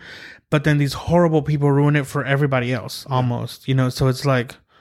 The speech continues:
Speaker 1: do you ever run into bad parents at public and then you get mad and, and are, do you feel like f-, not forced, but do you feel obligated to say something like, "Hey, you appreciate your child"?
Speaker 2: I think there's a time,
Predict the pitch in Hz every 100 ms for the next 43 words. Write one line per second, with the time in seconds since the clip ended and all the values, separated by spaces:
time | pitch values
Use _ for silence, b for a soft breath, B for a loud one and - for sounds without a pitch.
0 | b b b b b - 147 147 147 160
1 | 139 139 143 143 127 131 131 131 147 135
2 | 123 139 151 139 127 123 123 127 110 -
3 | - 127 127 120 123 123 120 110 110 131
4 | 123 123 120 113 - - - 143 135 143
5 | 127 120 - - - - - 151 151 -
6 | 185 165 143 - 139 127 135 147 143 123
7 | 143 139 139 135 - 135 - 127 117 110
8 | 160 143 110 - B B B B B B
9 | B - 139 135 131 - 170 - 117 107
10 | 110 180 226 175 101 95 - b b -
11 | 175 247 240 233 185 165 160 165 170 170